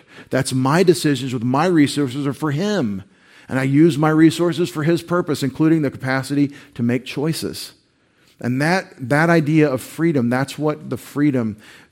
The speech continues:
uh, that we, our founders gave us, that, that was their intention, uh, largely, that freedom isn't just an end in itself. What we're doing today is freedom as an end in itself, drag queen story hour at the local elementary school or whatever.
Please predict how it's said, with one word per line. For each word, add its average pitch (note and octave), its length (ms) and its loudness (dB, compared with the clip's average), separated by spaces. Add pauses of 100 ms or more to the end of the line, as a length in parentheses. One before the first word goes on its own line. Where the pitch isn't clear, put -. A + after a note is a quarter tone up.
(120)
uh, G2 200 -10 (460)
that A#2+ 240 -4
we, A#2+ 180 0 (240)
our G2+ 120 -10
founders C#3+ 460 -4
gave A2 180 -2
us, G#2+ 120 -6
that, C3 220 -2
that C#3 120 0
was B2 120 -2
their A2+ 140 -4
intention, G2+ 600 -8 (920)
uh, G#2+ 220 -8
largely, A#2 680 -2 (460)
that A#2 240 -4 (300)
freedom D#3+ 420 -2
isn't C3 440 -6
just C3+ 320 -4
an A#2+ 100 -4
end B2 220 -4
in G2+ 60 -8
itself. G#2+ 720 -10 (380)
What C#3 140 0
we're C#3 80 4
doing C3+ 240 0
today C#3+ 260 0
is A#2 120 -4
freedom C3+ 400 0
as A2 180 -4
an A2 80 -6
end A2+ 180 -4
in G#2+ 60 -6
itself, A2 360 -6
drag A#2 300 -2
queen A#2 200 -4
story B2 400 -4
hour F#2+ 280 -8
at F#2 140 -14
the G#2 40 -8
local G#2 320 -6
elementary G#2 400 -8
school - 240 -14
or F#2 80 -14
whatever. E2 400 -18